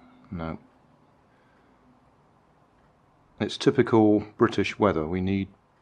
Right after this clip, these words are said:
good, strong sunshine, and we got the clouds now. Most other formats of this toy don't need to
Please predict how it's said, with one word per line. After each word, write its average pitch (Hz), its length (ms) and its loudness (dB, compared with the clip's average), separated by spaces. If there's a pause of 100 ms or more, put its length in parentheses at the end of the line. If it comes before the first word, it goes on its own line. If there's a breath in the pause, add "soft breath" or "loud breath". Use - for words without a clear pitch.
(260)
good, 110 220 -2
strong 98 460 -4
sunshine, 90 760 -4
and 90 360 -10 (880 soft breath)
we 104 60 -10
got - 180 -10
the 101 60 -20
clouds 90 520 -6
now. 87 260 -10 (3000)
Most 131 280 0
other 104 160 2
formats 90 1000 0 (320)
of 87 180 -10
this - 560 -4 (400)
toy 95 500 0 (1500 soft breath)
don't 110 240 0
need 107 280 2
to 101 380 -2